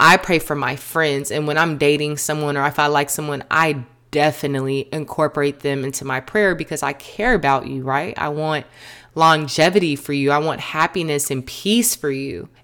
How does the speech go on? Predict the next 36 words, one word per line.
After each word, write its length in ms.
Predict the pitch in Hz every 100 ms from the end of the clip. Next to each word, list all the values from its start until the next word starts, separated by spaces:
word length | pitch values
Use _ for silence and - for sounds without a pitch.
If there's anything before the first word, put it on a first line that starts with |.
| -
If 160 | 277 -
I'm 380 | - 170 247 311
not 300 | 320 285 -
praying 460 | - 156 165 202 226
for 180 | - 285
you, 500 | 294 294 302 311 285 _ _ _ _ _ _ -
it's 280 | 208 -
not 340 | 226 208 233 294
like 160 | 339
I 80 | 302
don't 160 | 269 220
care 240 | - 208
what 160 | 208 165
happens 720 | - 139 139 196 220 220 -
to 60 | -
you. 380 | 269 269 277 269
Of 220 | 196 -
course 400 | - 214 220 -
not. 320 | 143 139 139
I'm 80 | 143
not 160 | 151 139
gonna 260 | 135 135 - - - - _
be 200 | 151 170
that 280 | 165 139 160
drastic, 840 | 127 135 147 156 - 135 - 143 131
but 400 | 143 117 - - _ _ _
I 180 | - 135
don't 340 | 226 254 156 -
care, 1000 | - - - 139 160 175 156 139 135 135
like, 320 | 143 139 -
about 320 | 139 151 135
the 80 | -
relationship. 600 | 135 131 143 151 139 143
I'm 140 | 135 151
not 140 | 151
gonna 300 | 156 147 139